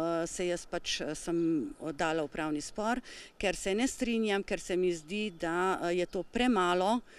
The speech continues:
napisanega, eh, sploh pa, ker je ta sanacijski načrt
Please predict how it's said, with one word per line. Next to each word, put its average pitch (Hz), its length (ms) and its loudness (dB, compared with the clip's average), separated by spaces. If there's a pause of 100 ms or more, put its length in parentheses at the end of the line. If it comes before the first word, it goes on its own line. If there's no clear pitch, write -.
(360)
napisanega, 226 1200 2
eh, 190 200 2
sploh 220 440 0
pa, 202 120 -2
ker 202 260 -2
je 190 100 0
ta 208 320 0
sanacijski 185 600 0
načrt 175 440 0